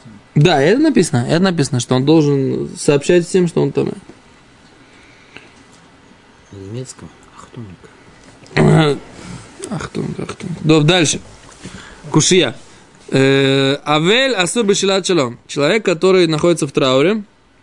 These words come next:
Speaker 2: ему з-, э, запрещено бешилат шалом. Нельзя ему
Speaker 3: Здороваться.
Speaker 2: спрашивать мир.
Speaker 1: Почему?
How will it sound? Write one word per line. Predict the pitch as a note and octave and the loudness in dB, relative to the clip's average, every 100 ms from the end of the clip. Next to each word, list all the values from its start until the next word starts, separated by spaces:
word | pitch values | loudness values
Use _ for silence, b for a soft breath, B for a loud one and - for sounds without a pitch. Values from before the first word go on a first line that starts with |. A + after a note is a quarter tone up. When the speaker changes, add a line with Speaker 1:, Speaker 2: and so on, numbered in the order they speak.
| _ - | _ -6
Speaker 2:
ему | C#3+ F#3+ G#3 | 0 2 2
з-, | F3+ - | 0 -2
э, | C#3+ C#3 C3 C3 B2+ B2+ B2+ B2+ - - - | 2 4 4 2 2 2 2 0 -4 -16 -10
запрещено | C#3 C#3 D3 D3+ C#3+ D3 D#3 G#3+ G3 | -2 0 2 2 0 0 2 2 2
бешилат | D3+ - D#3 D3 E3+ G3 - | 2 2 2 4 2 2 0
шалом. | E3+ D#3+ C#3 A#2+ - - | 2 4 2 0 -10 -8
Нельзя | C3+ B2+ D#3 F#3+ | -4 -2 0 2
ему | F#3 F#3+ F#3 B B B G#2+ | 2 0 -2 B B B -16
Speaker 3:
Здороваться. | A#2+ B2+ G#2+ F#2+ - - - - - - | -12 -10 -10 -12 -20 -20 -20 -20 -20 -10
Speaker 2:
спрашивать | - - D#3 F#3 F3 E3 D#3 | -6 0 2 2 4 4 4
мир. | D#3 C3 - - - _ _ _ _ _ _ _ - - _ _ - | 4 2 -2 -20 -20 _ _ _ _ _ _ _ -20 -20 _ _ -20
Speaker 1:
Почему? | - - | -14 -12